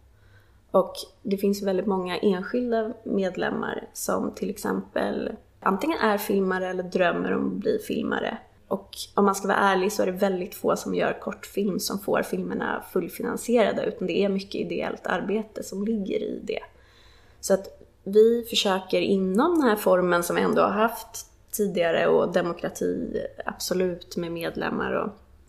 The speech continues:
ja, lite konstigt formulerat, men, <laughs> eh,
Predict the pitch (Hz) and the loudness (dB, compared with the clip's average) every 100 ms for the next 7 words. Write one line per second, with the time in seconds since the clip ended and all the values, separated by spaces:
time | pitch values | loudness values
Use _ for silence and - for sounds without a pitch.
0 | - - - - 233 - - 208 190 170 | -20 -18 -14 -10 -10 -10 -8 -4 -2 -2
1 | - 202 - - 151 175 - - - 180 | 4 6 6 6 4 2 -2 -4 2 4
2 | 175 | 4